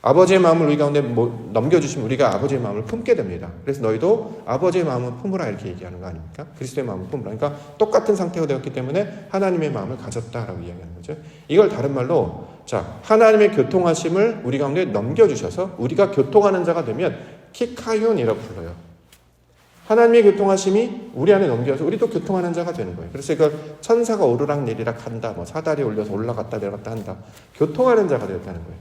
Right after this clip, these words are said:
누구랑요? 하나님과요. 이전에는 교통이 안 되죠. 왜냐하면 다 나만 있었어요. 이게 실제로 우리가 이웃과도 생각,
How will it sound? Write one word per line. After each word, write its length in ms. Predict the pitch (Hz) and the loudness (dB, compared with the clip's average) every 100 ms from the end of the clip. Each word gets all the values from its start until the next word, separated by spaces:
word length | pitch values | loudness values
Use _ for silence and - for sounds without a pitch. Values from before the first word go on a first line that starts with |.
| - | -10
누구랑요? 460 | 117 117 110 127 - - - | -8 -8 -10 -14 -16 -18 -20
하나님과요. 500 | 180 190 147 - - - - _ _ _ _ _ - | -16 -14 -14 -16 -20 -20 -20 _ _ _ _ _ -8
이전에는 420 | 123 214 220 233 | 4 6 6 4
교통이 340 | 139 165 220 | 2 2 2
안 200 | 104 95 | 0 -2
되죠. 380 | 156 - 123 90 | -4 -4 -6 -6
왜냐하면 420 | 101 147 156 151 | -4 -2 -2 -4
다 580 | - 131 131 87 - - - _ _ | -6 -4 -4 -6 -14 -18 -20 _ _
나만 420 | - 87 175 240 | -10 -6 -2 -2
있었어요. 420 | 175 123 110 92 82 - - _ | -2 -6 -10 -14 -16 -18 -20 _
이게 200 | 127 202 | -4 -2
실제로 380 | 226 247 240 220 | 0 6 8 8
우리가 460 | 151 113 127 143 | 6 0 0 2
이웃과도 680 | 127 135 208 160 180 151 147 | 2 0 -2 0 2 2 0
생각, 320 | 147 160 156 | -4 -4 -4